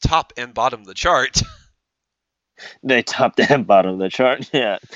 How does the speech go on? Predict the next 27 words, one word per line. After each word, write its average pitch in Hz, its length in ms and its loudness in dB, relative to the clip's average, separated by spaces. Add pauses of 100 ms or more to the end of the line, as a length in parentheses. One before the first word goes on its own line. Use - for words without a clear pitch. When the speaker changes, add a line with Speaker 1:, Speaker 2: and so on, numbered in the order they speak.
(180)
Speaker 1:
Like, 151 300 -2
like, 139 240 -2 (680)
like, 123 160 -10
we 131 80 -10
can't 190 240 2
have 170 140 0
all 165 100 0
ten 165 240 -6
slots, 147 360 0
but 127 120 -12
we're 127 80 -6
gonna 139 120 -6
take 147 180 -4
the - 80 -20
top, 160 340 -6
we're 123 60 -20
gonna 151 100 -20
take - 220 -14
the 135 60 -20
bottom, 151 400 -4 (520)
and 101 80 -20
keep - 220 -20
riding. 104 360 -10
Speaker 2:
Yeah, 120 180 2
we're 120 100 4
just 127 160 -8
gonna, 120 240 -2